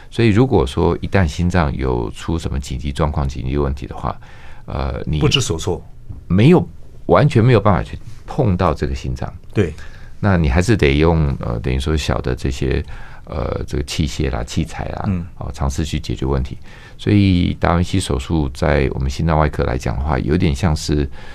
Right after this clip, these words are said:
Speaker 1: 呃，我，我们心脏外科的 Holy Grail，就是圣-，圣杯一样。
Speaker 2: 嗯，嗯，嗯。
Speaker 1: 那等于说这个是我们的最高门槛，技术门槛最高的一个手术。
Speaker 2: OK，我听说他们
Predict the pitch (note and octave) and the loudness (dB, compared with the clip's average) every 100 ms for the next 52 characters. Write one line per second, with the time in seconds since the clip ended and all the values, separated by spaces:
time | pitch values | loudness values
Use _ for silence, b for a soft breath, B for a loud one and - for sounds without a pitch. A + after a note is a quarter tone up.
0 | B B - D2+ A#1+ G#1 G1+ - B1+ B1 | B B -6 -2 0 0 -4 -2 -2 -2
1 | - - D2+ D#2 - F#2+ G2 F2+ D#2+ E2 | -6 -4 0 0 2 4 6 6 4 2
2 | D2 - D#2+ F#2 E2+ - D#2+ C#2 B1 - | 2 2 4 4 2 0 0 0 -2 -6
3 | C#2+ C#2+ C2+ - - - - F2 - - | -6 -4 -6 -8 -14 -4 0 0 0 0
4 | G#2+ D#2 E2 D#2 C#2+ C2+ B1 - A2 G#2 | 2 4 4 4 2 -2 -4 -6 -2 0
5 | G#2+ F2 G2 F#2 F2 D#2 D2 D#2+ F2 D#2+ | 0 -2 -2 2 2 2 2 2 2 2
6 | E2 C#2+ C#2+ - B1+ C#2+ F#2 D2 C2+ B1+ | 0 0 0 0 -2 2 2 4 2 0
7 | - - - F2 - C#2+ - - - - | -2 -4 -2 -2 0 -2 -4 -4 -6 -6
8 | - - C#2 C2 B1 G#1+ - - - - | -4 -2 0 -2 -2 -4 -8 -12 -14 -16
9 | - - - G#2 D#2+ D2+ B B B B | -16 -14 -8 -6 -6 -8 B B B B
10 | B A#2 - G#3+ G#3+ F#3+ D3 D#3 A#2+ F#2 | B 2 6 4 8 6 6 4 2 0